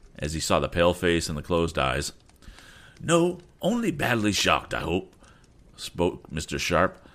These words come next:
"but we must get him to the fresh air at once. Start the tank pumps. We'll rise to the surface." The youth needed no second bidding. Once more turning on the electric current,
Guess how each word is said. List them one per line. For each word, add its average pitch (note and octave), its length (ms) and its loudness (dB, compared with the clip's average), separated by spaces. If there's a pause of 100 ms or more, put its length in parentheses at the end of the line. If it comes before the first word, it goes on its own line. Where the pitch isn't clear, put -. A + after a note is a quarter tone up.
(180)
"but - 180 -4
we D#3+ 140 -6
must B3 380 -4
get A#2+ 180 -2
him A#2+ 220 0
to G2+ 120 -6
the C2+ 120 -6
fresh A#2 360 -4
air A2+ 260 -2
at - 100 -6
once. D#2+ 420 -4 (400)
Start - 420 2
the C3 80 -6
tank A#2+ 380 -2
pumps. - 320 -8 (220)
We'll C3 200 4
rise A#2 340 0
to A2+ 100 -4
the G#2 100 -6
surface." - 540 -2 (1400)
The D2+ 120 -4
youth G2+ 360 0 (120)
needed D#2 380 -2
no E2+ 240 4
second F2 540 -2
bidding. D2 360 -2 (800)
Once A2+ 440 0
more F2+ 320 2
turning F#2+ 320 0
on F2 100 0
the D#2+ 80 -2
electric E2+ 420 -2
current, D2 340 -2